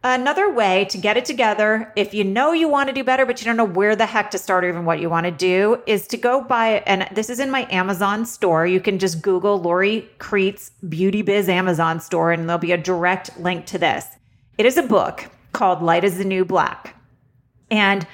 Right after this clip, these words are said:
I was in Sedona a year ago for my fiftieth birthday. Holy cow, I can't believe it. A year ago, I turned fifty. And I was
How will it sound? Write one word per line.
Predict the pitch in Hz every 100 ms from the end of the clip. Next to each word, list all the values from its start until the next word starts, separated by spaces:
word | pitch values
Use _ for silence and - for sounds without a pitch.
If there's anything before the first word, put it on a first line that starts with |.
| - - - -
I | 196
was | 220 262
in | - 202
Sedona | 196 - 202 190 170 170 170
a | 185
year | 165 175 180
ago | 165 156 151 156 165 -
for | - 170
my | 170 170 165 175 -
fiftieth | - 170 175 190 185
birthday. | 170 165 160 160
Holy | 160 175 165 170
cow, | - 165 170 160
I | 160
can't | - 165 156
believe | 160 160
it. |
A | 160
year | 165
ago, | 165 165
I | 165
turned | 160 175 170
fifty. | - 160 - 165 160 156 - _ - - -
And | 214 202 202 202 - - -
I | 202
was | 202